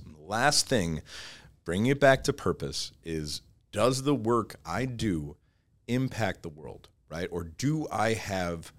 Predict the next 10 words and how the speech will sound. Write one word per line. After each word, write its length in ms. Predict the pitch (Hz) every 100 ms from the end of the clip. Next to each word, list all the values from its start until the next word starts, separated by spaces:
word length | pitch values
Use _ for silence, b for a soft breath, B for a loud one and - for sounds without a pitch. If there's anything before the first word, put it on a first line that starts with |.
| -
a 40 |
part 400 | - - 127 -
to 100 | -
play 500 | 117 - 80 73 73 -
in 120 | 90
the 80 | 78
community 560 | - - 117 117 101 92
that 160 | 82
I'm 120 | 80 80
impacting 540 | 80 76 - - -